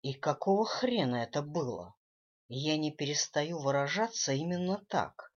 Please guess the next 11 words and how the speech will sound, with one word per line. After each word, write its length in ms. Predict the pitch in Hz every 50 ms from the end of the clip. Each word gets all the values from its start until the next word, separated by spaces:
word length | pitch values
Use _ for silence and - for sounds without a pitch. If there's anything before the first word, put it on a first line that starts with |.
| _ _ _ _ _
потому 340 | - 139 139 151 143 147 151
что 240 | 147 - - 151 143
в 80 | 147
голову 420 | 147 175 226 269 247 156 123 120 123
лезут 400 | 123 139 160 175 190 214 196 -
только 280 | 208 202 196 - 220
плохие 480 | 214 - 208 208 208 - - 214 208 208
слова. 640 | - - - 202 202 214 226 208 156 104 - - - _ _ _ _ _ _ _ _ _ _ _ _ _
Набираю 540 | - 135 135 131 143 147 147 151 143 139 135
ее 180 | 135 135 147 143
мобильный, 800 | 139 135 135 135 135 151 208 233 220 170 127 104 98 98 -